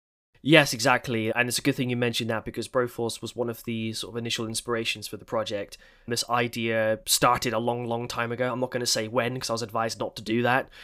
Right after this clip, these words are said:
when it comes to trying to sell the game. But yes, it started off as a hobby project when roguelikes were still very much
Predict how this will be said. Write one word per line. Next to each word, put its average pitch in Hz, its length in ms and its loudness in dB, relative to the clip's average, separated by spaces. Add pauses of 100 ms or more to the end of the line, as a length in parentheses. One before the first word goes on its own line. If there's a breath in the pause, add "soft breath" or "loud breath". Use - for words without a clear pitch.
(220 loud breath)
when 147 140 6
it 131 60 0
comes 131 200 0
to 135 60 -2
trying 127 200 2
to 117 60 -2
sell 156 280 8
the 156 80 2
game. 160 320 6 (460 loud breath)
But 131 220 4
yes, 131 400 4
it 131 120 0
started 143 320 4
off 135 120 2
as 127 100 -4
a 123 60 -6
hobby 127 260 0
project 117 500 -4
when 113 320 -2
roguelikes 120 640 0
were 120 80 -4
still 123 300 0
very 120 260 0
much 117 540 -2